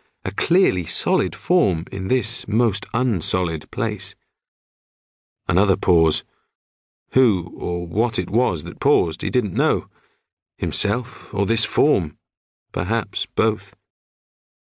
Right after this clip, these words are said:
He had a feeling it was aware of him. More light, a deeper gold. Not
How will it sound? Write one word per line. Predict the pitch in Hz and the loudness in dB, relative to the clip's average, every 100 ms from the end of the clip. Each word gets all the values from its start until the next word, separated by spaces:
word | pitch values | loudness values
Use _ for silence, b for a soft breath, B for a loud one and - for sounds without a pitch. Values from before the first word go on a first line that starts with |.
| _ | _
He | - 123 | 0 2
had | 160 | 2
a | |
feeling | 151 175 120 90 90 | 2 2 2 0 -2
it | 104 | -4
was | 92 98 | 0 0
aware | 101 117 123 92 | 2 2 2 0
of | 82 | 0
him. | 85 78 - _ _ _ _ _ _ _ _ _ _ - | -2 -4 -8 _ _ _ _ _ _ _ _ _ _ 0
More | 113 139 107 | 2 4 4
light, | 101 98 82 - B B B B | 2 0 -4 -12 B B B B
a | 117 | -2
deeper | - 180 180 85 | 0 0 0 -2
gold. | 80 135 113 87 - _ _ _ _ _ _ _ 147 | 2 2 2 -2 -16 _ _ _ _ _ _ _ -2
Not | 156 - - | -2 -4 -16